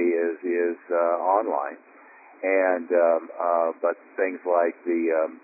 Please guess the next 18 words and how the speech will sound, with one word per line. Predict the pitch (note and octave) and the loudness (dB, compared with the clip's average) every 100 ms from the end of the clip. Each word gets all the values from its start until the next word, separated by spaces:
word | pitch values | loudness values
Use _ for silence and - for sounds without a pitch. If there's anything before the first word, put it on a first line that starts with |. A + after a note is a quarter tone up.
| - | -10
uh, | E2 D#2+ | -6 -4
the | D#2+ | -2
rack | E2 E2 - | 0 0 -2
cards | E2+ D#2 - | -2 -2 -6
and | - | -6
so | E2 D2+ | -4 -4
forth | F2 E2 E2 | -2 -2 -2
are | E2 D#2+ | -4 -4
a | |
nice | D#2+ D#2+ D#2+ | -4 -6 -4
supplement. | A#2 - E2 - - - - - - - - F#2 | -2 -2 -4 -14 -20 -20 -20 -20 -20 -20 -6 2
Uh, | F#2+ F#2 F2 E2+ - | 4 4 4 0 -4
but | A2 G2+ | 0 2
on | F#2+ | 2
the | F2+ | 2
rack | F2+ A2+ D3 - | 4 4 2 2
cards, | F2 E2+ | 2 2
Master | F2+ F2 - | -2 -2 -6